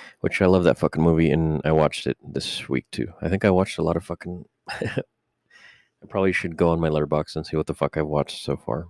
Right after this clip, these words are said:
'cause I can't fucking remember it right now, so hence Letterboxd. I didn't get to watch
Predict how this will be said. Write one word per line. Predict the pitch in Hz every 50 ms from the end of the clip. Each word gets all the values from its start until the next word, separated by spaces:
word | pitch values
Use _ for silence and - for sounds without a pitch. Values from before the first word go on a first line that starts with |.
| _ _ _
'cause | - 69 64 69 73 - -
I | - 71
can't | - - 71 -
fucking | - - - - 78
remember | 78 78 82 87 92 92 90
it | 87 87 85 - -
right | 82 87 82 -
now, | - 87 87 85 87
so | - - 58 -
hence | 87 85 82 - - - - -
Letterboxd. | 64 69 60 - - - - _ - - - - - _ _ _ _ _ _ _ _ _ _ _ _ _ _ _ _ _ _ _ - -
I | 82
didn't | 90 90 90
get | 87 90 - -
to | - 90 85 80
watch | 78 80 78 - - -